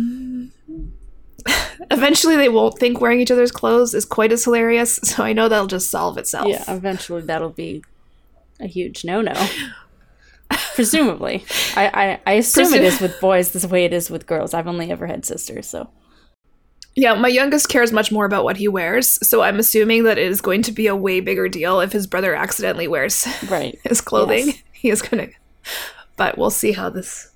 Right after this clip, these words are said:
Speaker 1: plays out as they age.
Speaker 2: We've talked so much about laundry, Jen.
Speaker 1: I know, I know. Your thing now.
Speaker 2: Okay.
Speaker 1: Your thing. I'm calling it here.
Speaker 2: Okay.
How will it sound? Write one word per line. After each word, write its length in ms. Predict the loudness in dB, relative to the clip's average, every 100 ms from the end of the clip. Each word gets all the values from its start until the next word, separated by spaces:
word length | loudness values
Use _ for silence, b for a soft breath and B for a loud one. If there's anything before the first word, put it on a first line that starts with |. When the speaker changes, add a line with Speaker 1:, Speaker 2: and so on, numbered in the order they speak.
| _ _
Speaker 1:
plays 240 | -6 -6
out 140 | -4 -4
as 140 | -4
they 100 | -4
age. 220 | -6 -6 -6
Speaker 2:
We've 200 | -8 -8
talked 300 | -10 -10 -8
so 140 | -6
much 240 | -6 -6 -6
about 260 | -6 -6
laundry, 360 | -4 -6 -4 -8
Jen. 320 | -4 -4 -6 -10 B B B B B -20 _ _ 0
Speaker 1:
I 120 | 2
know, 340 | 2 0 -2 0
I 80 | 2
know. 220 | 0 -2 B B B _ _ -2
Your 200 | 2 4
thing 240 | 4 2
now. 260 | 2 0 2
Speaker 2:
Okay. 300 | 0 0 0 4
Speaker 1:
Your 140 | 4
thing. 200 | 4 0
I'm 120 | -2
calling 280 | 2 4 4
it 80 | 4
here. 160 | 2 2
Speaker 2:
Okay. 300 | 0 -2